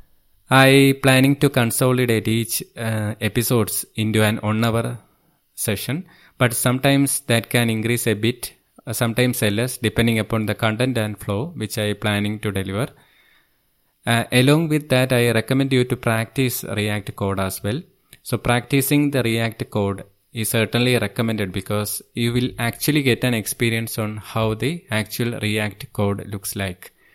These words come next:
So a few friends have asked me which is the best resource for, uh, learning React. And the answer is it depends on your personal preference. Sometimes,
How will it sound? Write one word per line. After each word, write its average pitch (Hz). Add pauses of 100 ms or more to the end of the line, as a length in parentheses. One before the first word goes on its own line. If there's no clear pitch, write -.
(300)
So 107 (300)
a 120
few 139
friends 120
have 113
asked 110
me 110
which 104
is 117
the 117
best 117
resource 117
for, 107
uh, 101
learning 101
React. 98 (840)
And 113
the 117
answer 120
is 113
it 117
depends 113
on 110
your 107
personal 110
preference. 90
Sometimes, 120